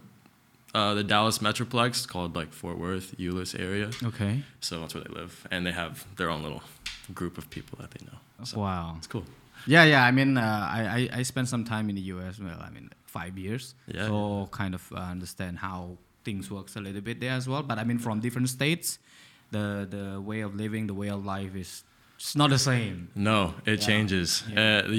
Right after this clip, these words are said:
Speaker 1: U S is just, it's massive, man. Like,
Speaker 2: Yeah.
Speaker 1: it's huge. And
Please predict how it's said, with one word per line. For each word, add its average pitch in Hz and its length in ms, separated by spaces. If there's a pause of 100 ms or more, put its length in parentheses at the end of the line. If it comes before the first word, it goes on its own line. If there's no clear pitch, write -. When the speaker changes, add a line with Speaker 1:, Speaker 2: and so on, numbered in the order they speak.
(120)
Speaker 1:
U 165 60
S 139 140
is 98 120
just, 92 280
it's - 120
massive, 85 500
man. - 320 (120)
Like, 76 200
Speaker 2:
Yeah. 123 300
Speaker 1:
it's 92 200 (200)
huge. 82 480
And 85 480